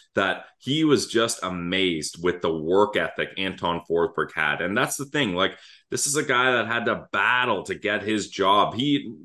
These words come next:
read Ian Mendes' article about Forsberg talking with his dad, being like, "I think I might hang him up. Like, this is not happening. I'm working so hard. I'm not getting my opportunities." And he stuck with it. And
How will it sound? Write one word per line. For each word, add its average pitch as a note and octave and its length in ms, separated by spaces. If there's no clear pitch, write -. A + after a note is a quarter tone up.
read C3 320
Ian C3 220
Mendes' A2+ 360
article G2+ 420
about F2 300
Forsberg F#2 720
talking F#2 340
with F2 120
his F2 140
dad, E2+ 300
being E2+ 180
like, D#2+ 180
"I D#2+ 80
think - 260
I - 40
might F2+ 320
hang F2+ 300
him E2 120
up. E2+ 260
Like, D#2 200
this E2 220
is F2 180
not F#2 280
happening. F2+ 420
I'm D#2+ 120
working F#2+ 300
so G2+ 300
hard. F#2 380
I'm E2+ 60
not F#2 220
getting F#2+ 200
my F2 140
opportunities." F2 640
And E2+ 200
he A2 140
stuck - 440
with A2 240
it. C3 240
And F#2+ 240